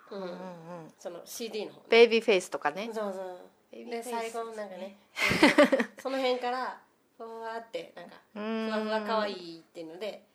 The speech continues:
Speaker 2: うん。
Speaker 1: バキバキ、あのアルバムバキバキで始まったのに、ふわふわで終わったから、
Speaker 2: うん。
Speaker 1: ちょっと消化不良。
Speaker 2: あ、そっか。うん、うん、うん。
Speaker 1: 最初、この、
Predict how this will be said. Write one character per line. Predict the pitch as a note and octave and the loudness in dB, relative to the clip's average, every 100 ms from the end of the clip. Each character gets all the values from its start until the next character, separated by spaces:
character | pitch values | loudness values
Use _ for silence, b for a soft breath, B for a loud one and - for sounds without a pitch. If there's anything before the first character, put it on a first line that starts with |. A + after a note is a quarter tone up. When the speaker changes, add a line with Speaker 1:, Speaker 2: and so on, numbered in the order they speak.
| - | -12
Speaker 2:
う | |
ん。 | G#3+ G#3 G#3 G3+ G3 F#3 F#3+ | -10 -8 -10 -10 -10 -10 -8
Speaker 1:
バ | A3+ | -8
キ | A#3 D4 | -4 -2
バ | D4+ | -2
キ、 | D4+ E4 | -2 -4
あ | D#4 - - A#3+ | -4 -8 -6 -2
の | C#4 | 0
ア | C#4+ | 0
ル | |
バ | C#4 | 0
ム | C#4 C4 | -2 -2
バ | C#4 | -2
キ | C#4 | -2
バ | D4+ | -2
キ | D#4+ D#4+ | -2 -2
で | |
始 | D4+ D#4+ | -2 -2
ま | E4 F4 | -2 -2
っ | |
た | F4 | -2
の | B3+ | -2
に、 | B3 B3 | -2 -2
ふ | A3+ | -2
わ | A#3 | -2
ふ | A#3+ | 0
わ | A#3+ | 0
で | |
終 | A#3 | 0
わ | A#3+ | -2
っ | A#3+ | -4
た | G3 | -4
か | |
ら、 | A#3+ A3+ G3+ | -2 -2 -4
Speaker 2:
う | |
ん。 | G#3 G3+ F#3+ | -10 -12 -8
Speaker 1:
ち | A#3+ | -8
ょ | |
っ | A#3 - | -8 -8
と | F#3+ | -8
消 | - F#3 F3+ | -6 -8 -6
化 | F#3 | -8
不 | E3+ F3 | -10 -12
良。 | E3+ | 0
Speaker 2:
あ、 | G#3+ G#3+ | 4 4
そ | G#3+ G3+ | 2 -8
っ | - | -6
か。 | E3+ D#3 D3+ C#3 C#3+ B B | -2 0 0 -4 -8 B B
う | G3+ | -18
ん、 | |
う | G3 | -18
ん、 | |
う | F#3 | -18
ん。 | F#3 F3+ E3+ F#3 F3+ E3 D#3+ | -18 -18 -18 -18 -18 -16 -14
Speaker 1:
最 | A3+ | -14
初、 | A3 G#3 | -16 -12
こ | - B3+ | -6 -4
の、 | C4+ | -6